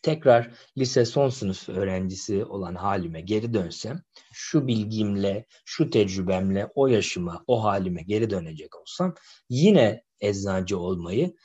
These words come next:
ve yine Yeditepe Üniversitesi Eczacılık Fakültesinin öğrencisi olmayı isterdim. Ee, beni dinleyen tüm gençlere hayat yolunda başarı diliyorum.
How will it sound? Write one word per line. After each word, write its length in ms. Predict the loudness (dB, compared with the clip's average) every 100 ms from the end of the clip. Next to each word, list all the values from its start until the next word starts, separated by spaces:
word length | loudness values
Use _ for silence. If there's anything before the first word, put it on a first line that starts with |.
| _ -4
ve 260 | 0 0 0
yine 600 | -6 4 6 6 4 -2 _ _ -8
Yeditepe 760 | 0 0 0 0 -2 0 -4 -2
Üniversitesi 920 | 0 0 0 -4 -8 -8 -4 -4 -4 -8 -4
Eczacılık 680 | 0 2 2 0 0 -4 -2
Fakültesinin 880 | -6 -4 -6 -6 -4 -2 0 -2 0
öğrencisi 840 | 0 0 -4 -8 -12 -12 -12 -14 -10
olmayı 520 | -10 -10 -12 -12 -14 _
isterdim. 720 | -12 -12 -16 -16 -2 0 -2 -6 _ _ -20 _ _ -8
Ee, 160 | -4 -4 -6 -6 -6 -4 -6 -6 -8 -10 -14 -14 -12 0
beni 260 | 4 6 4
dinleyen 600 | 0 0 0 0 -2 -6
tüm 360 | 2 4 4 2
gençlere 720 | -2 -2 -6 -8 -2 -2 -2
hayat 400 | 2 4 4 4
yolunda 640 | 0 2 0 0 0 -2 0
başarı 560 | 0 2 2 2 0 -2
diliyorum. 520 | -6 -6 -4 -6